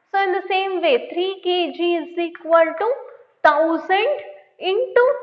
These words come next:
three is equal to three thousand gram. So Three K G is equal to, now for me it is three thousand gram. Got it? So one K G is equal to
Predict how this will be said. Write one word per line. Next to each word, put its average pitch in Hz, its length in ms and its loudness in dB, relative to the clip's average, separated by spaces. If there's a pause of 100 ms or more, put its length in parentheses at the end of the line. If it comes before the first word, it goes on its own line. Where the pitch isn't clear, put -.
(140)
three 262 440 -8 (220)
is 254 120 -6 (100)
equal 269 640 -2 (100)
to 370 200 -2 (400)
three 381 420 -2
thousand 233 580 2 (420)
gram. 233 360 -2 (800)
So 202 180 -12 (380)
Three 320 280 -6
K 302 260 -4
G 302 220 -4
is - 200 -10
equal 294 560 0
to, 311 160 -2
now 330 400 0
for 311 240 2
me 311 380 -6
it - 40 -2
is 523 160 2 (500)
three 320 340 -6
thousand 240 840 -2
gram. 214 220 -10 (680)
Got 240 260 -4
it? 539 120 4 (520)
So 285 120 -4
one 285 360 0
K 294 240 -6
G 311 80 -8
is 302 160 -6 (100)
equal 285 540 -4
to 415 180 -2